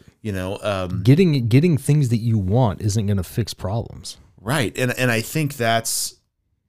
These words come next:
Speaker 1: sometimes part of the problem. I think for Will, he's been chasing an Oscar for a
Speaker 2: Yeah.
Speaker 1: long time.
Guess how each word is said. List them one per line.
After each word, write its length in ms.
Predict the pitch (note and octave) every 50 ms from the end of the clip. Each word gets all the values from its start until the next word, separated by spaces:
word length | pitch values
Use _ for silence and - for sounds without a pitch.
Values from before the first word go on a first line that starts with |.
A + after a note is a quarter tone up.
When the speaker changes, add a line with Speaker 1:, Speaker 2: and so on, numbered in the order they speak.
| _ _
Speaker 1:
sometimes 480 | - - - B2+ A2+ - A#2+ A2 G2 -
part 240 | - - A#2 G#2+ F#2+
of 20 |
the 80 | F2 E2+
problem. 340 | - - A2+ G#2 G2 G2 F#2
I 60 | G2+
think 180 | - B2+ A#2 A2+
for 200 | - - G#2 F#2
Will, 320 | F#2 G2 G#2+ A#2+ A2+ G#2
he's 160 | G#2 G#2+ F#2
been 140 | E2+ F#2 F2+
chasing 320 | - - G2 F2+ - F2+ D#2+
an 60 | D#2
Oscar 440 | F2+ G2 G#2 - - - - G#1 -
for 160 | - - G2
a 60 | F#2+
Speaker 2:
Yeah. 120 | F#2 A2
Speaker 1:
long 100 | A2 G2+
time. 300 | F2 - F2+ B1+ A1 -